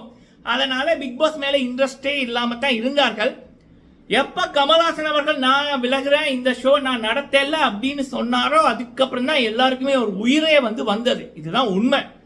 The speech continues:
அதை என்னுடைய கமெண்ட் செக்ஷன்ல டானிஸ் டாக், டானிஸ் வியூ, இதுல நம்ம பிக் பாஸ் ரிவ்யூ நாலு வருஷமா பண்ணி கொண்டிருக்கோம். அதுல நம்ம கூட இருந்த சகோதர சகோதரிகள் பல நாட்கள், அதாவது நவம்பர் நாலு,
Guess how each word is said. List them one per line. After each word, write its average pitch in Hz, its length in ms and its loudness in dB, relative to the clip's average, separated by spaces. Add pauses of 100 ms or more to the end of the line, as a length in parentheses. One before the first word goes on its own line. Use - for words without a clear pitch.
(400)
அதை 269 320 4 (320)
என்னுடைய 311 540 0 (220)
கமெண்ட் 285 420 0
செக்ஷன்ல 254 460 -2 (200)
டானிஸ் 233 440 0
டாக், 233 320 0
டானிஸ் 226 380 -2
வியூ, 233 220 4 (640)
இதுல 277 340 2
நம்ம 254 340 -2
பிக் 226 240 -6
பாஸ் 262 240 2
ரிவ்யூ 254 360 0
நாலு 233 280 -2
வருஷமா 240 400 -4
பண்ணி 226 240 -4
கொண்டிருக்கோம். 214 560 -4 (480)
அதுல 330 420 0
நம்ம 339 480 0
கூட 320 280 -6
இருந்த 269 240 0
சகோதர 262 440 2
சகோதரிகள் 220 560 -2 (840)
பல 330 180 0 (200)
நாட்கள், 277 400 0
அதாவது 247 420 0
நவம்பர் 269 420 0 (220)
நாலு, 240 400 0